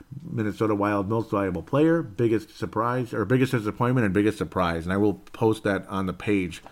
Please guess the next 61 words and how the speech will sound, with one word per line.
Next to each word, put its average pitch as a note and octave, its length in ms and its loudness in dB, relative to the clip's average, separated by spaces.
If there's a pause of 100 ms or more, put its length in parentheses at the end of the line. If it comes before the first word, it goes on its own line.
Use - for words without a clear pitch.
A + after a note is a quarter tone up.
those G2+ 200 0
of - 20 -2
you G2 100 2
out F2+ 240 -4
there. F#2 240 2 (300)
I - 60 -4
might D#3 140 4
even A#2 140 6
post B2 260 2
it G#2 80 -2
on F2 120 -2
Twitter, G2+ 340 2
too, E2 400 -2
just - 200 -8
to G#2+ 60 -2
get F#2+ 160 -4
people G2 260 -2
to F#2 100 -4
respond, F2+ 420 -4
'cause F#2+ 80 -4
I F2+ 60 -2
think F2+ 160 -4
I F2 60 -4
have F2+ 240 -4
to, D#2+ 180 -6 (300)
to G2+ 80 -4
get G#2 140 -2
some G#2+ 160 -2
type G2 200 2
of F2 60 0
response F2+ 500 -4
out E2+ 180 -4
there. E2+ 240 -4 (100)
Um, E2+ 460 -6 (260)
it'd - 140 -8
be A2+ 80 0
nice G#2 240 -2
to G2+ 100 -6
hear G#2+ 120 0
your G2+ 160 2
guys' F#2 260 -2
picks, - 380 -4
and G2 120 0
I F#2+ 80 -2
will F2+ 120 -4
give F#2 180 -2
mine G2 240 0
out. F#2 240 -2 (300)
That, C#3+ 340 -2
there, B2 140 2
there's D3 260 2
a - 60 0
pretty G#3+ 260 0
good E3+ 160 4
chance C3+ 280 2
that B2 180 2
will C3 140 8
be C3+ 120 6
the G2+ 100 4
next G2+ 280 0
show E2+ 480 -2